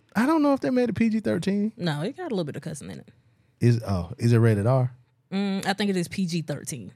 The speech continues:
Speaker 1: Oh, okay. That's good.
Speaker 2: Yeah.
Speaker 1: I'm a, I might watch it tomorrow.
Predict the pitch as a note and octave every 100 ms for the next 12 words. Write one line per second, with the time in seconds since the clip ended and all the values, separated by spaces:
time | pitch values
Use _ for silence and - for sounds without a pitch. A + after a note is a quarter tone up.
0 | _ _ - - A2 A2 A2 G#2 G2+ G2
1 | F#2 G#2 G3+ G3+ A2 F2 G2 _ E3 D3+
2 | _ _ _ _ _ _ _ _ _ -
3 | A#2 G2+ - A#2 F#2 F2 E2+ - - E2+
4 | D#2 D#2